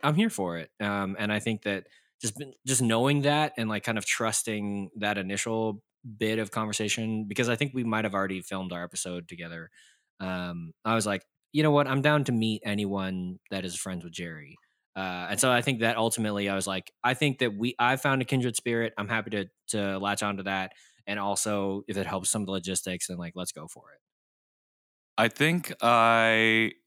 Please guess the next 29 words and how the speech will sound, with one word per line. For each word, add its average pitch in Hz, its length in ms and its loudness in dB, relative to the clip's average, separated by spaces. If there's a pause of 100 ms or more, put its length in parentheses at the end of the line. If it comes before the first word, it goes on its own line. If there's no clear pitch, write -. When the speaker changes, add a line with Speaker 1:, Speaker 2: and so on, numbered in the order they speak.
Speaker 2:
I 101 100 6
liked 120 200 4
hearing 127 200 4
you 104 60 4
say 101 180 4
that 95 160 4
because 95 140 4
I 95 40 4
think 131 140 4
I 131 40 6
had 107 100 2
a 95 40 -4
similar 98 420 4
yes, 90 500 2 (120)
or 87 220 4
to - 120 -2
why 90 300 6
I 95 60 4
said 101 240 0
yes. 98 380 2 (720)
Um, 90 840 4
as 95 160 4
everyone 92 540 6
probably 90 460 4
knows, 90 340 4
I 90 140 6
was 85 360 2
very 98 480 2
much 92 460 2